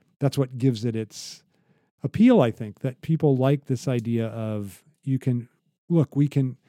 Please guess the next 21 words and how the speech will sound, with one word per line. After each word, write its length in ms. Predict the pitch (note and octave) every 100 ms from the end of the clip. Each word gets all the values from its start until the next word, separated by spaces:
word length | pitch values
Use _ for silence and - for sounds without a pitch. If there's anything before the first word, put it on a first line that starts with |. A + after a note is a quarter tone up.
| _ _ _ _
for 140 | D3+
instance, 340 | D3+ - C3
in 80 | C3+
Iran, 440 | B2+ C3 G3 E3+ C3
we 120 | B2+
can, 340 | A#2 A#2 A2 G2+ _ _ _ _ _ _ _ _
rather 240 | C3+ D3
than 300 | C3+ C3 B2+
just 340 | B2+ A2+ - C#3+ _ _ _ B2+
doing 420 | B2+ C3 C3 B2
what 260 | A#2 B2 B2+ _
the 560 | G#2+ A#2 A#2 A2+ A2+ A2+ _
authorities 800 | A#2 - C3+ B2+ A#2 A2 G2 - _
tell 180 | - A#2+
us 140 | A#2
we 120 | A#2+ A#2
have 240 | D3+ E3
to 100 | C3+
do 340 | G#2 A2 A#2
and 180 | A#2+ A#2+
then 260 | A#2+ A#2